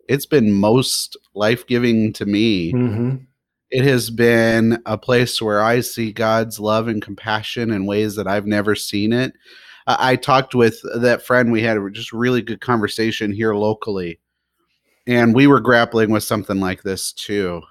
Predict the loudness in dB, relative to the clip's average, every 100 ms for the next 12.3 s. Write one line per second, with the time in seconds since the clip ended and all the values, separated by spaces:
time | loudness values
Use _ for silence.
0 | -20 -20 -10 -6 -4 -4 -6 -8 -2 -2
1 | 0 -2 -2 0 -2 -2 -4 -8 -8 -6
2 | -2 -2 -4 -8 -6 -2 -2 -2 -6 -8
3 | -4 0 2 2 -2 -6 _ _ _ _
4 | _ _ _ _ _ _ -4 0 2 2
5 | 2 2 2 2 2 -2 -6 _ _ _
6 | _ _ _ _ _ _ _ _ _ -6
7 | 0 2 4 2 2 0 0 -2 -2 0
8 | 0 0 0 0 -2 -2 -6 -10 -8 -6
9 | -6 -4 -2 -2 -4 -8 -2 0 0 -4
10 | -10 -6 -4 -4 -4 -4 -4 -6 -10 -12
11 | -10 -10 -10 -10 -8 -6 -6 -10 _ -12
12 | -10 -10